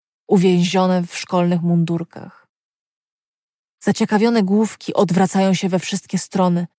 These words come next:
uważnie badając nieznaną im szkolną rzeczywistość. Hanka stoi wśród pierwszaków.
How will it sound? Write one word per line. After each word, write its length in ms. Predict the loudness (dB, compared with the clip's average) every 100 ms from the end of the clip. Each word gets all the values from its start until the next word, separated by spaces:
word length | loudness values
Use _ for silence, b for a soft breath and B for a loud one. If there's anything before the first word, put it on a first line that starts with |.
| _ _
uważnie 460 | 2 4 2 2
badając 560 | 2 0 0 0 -2 0
nieznaną 540 | 0 2 0 2 0
im 180 | -2 -4
szkolną 460 | -4 -4 -2 0 -2
rzeczywistość. 1000 | -4 -8 -10 -8 -12 -14 -16 -16 -20 -20 _ _ _ _ _ _ _ _ _ _
Hanka 300 | -2 0 0
stoi 380 | -2 0 2 2
wśród 400 | -4 -6 -6 -6
pierwszaków. 580 | -4 -4 -4 -10 -12